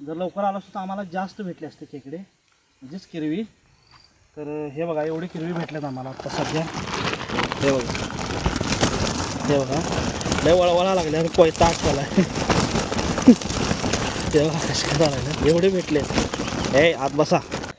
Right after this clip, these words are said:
सोळा सतरा भेटलेत. हं. तर, अ, मित्रांनो, हा खेकड्याचा व्हिडिओ तुम्हाला कसा वाटला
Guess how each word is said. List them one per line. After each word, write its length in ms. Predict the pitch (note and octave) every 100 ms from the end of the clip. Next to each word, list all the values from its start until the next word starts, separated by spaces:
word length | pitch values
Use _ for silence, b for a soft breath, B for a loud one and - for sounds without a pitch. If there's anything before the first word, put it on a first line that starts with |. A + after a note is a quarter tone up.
| B B B B -
सोळा 200 | D3 D3
सतरा 280 | D#3 D#3 E3
भेटलेत. 340 | D#3+ D3+ C#3 A#2 - - _ _ _ _ _ - - - - - - - - _ - - - - -
हं. 100 | B2+ - - - - - - - - - - - - D#3
तर, 140 | D#3
अ, 240 | D#3+ E3
मित्रांनो, 580 | E3+ E3 F3 F3+ F3+ F#3+ F3+ - - - - - -
हा 120 | D3+
खेकड्याचा 480 | - D#3+ D3+ E3+ F3
व्हिडिओ 240 | E3+ D#3+ E3+
तुम्हाला 400 | D#3+ E3 E3 E3
कसा 300 | E3 D3+ E3
वाटला 360 | D#3 - D3